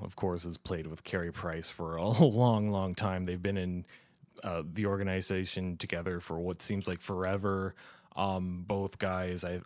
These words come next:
I think, to an extent over the past few years, tho-, both of those players are basically the faces of the organization. Uh, when you think about the Montreal Canadiens, it's, uh, those two. So, uh, Brendan Gallagher, uh, talks about his favorite memory while play-,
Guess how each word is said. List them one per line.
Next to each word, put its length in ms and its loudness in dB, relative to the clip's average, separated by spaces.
I 80 0
think, 260 -4
to 140 -2
an 80 -2
extent 560 -4
over 160 -6
the 80 -6
past 400 -2
few 140 -4
years, 420 -4
tho-, 200 -4
both 300 -2
of 100 -2
those 220 -2
players 320 -2
are 80 -4
basically 560 -4
the 140 -4
faces 440 -4
of 140 -4
the 120 -2
organization. 920 -2
Uh, 180 0
when 160 -4
you 60 -4
think 200 -4
about 240 -2
the 60 -4
Montreal 380 -2
Canadiens, 680 0
it's, 220 -6
uh, 200 -4
those 280 -4
two. 400 -2
So, 260 2
uh, 160 4
Brendan 380 2
Gallagher, 500 0
uh, 320 -2
talks 320 -2
about 300 0
his 160 -2
favorite 400 2
memory 400 0
while 180 -2
play-, 380 -2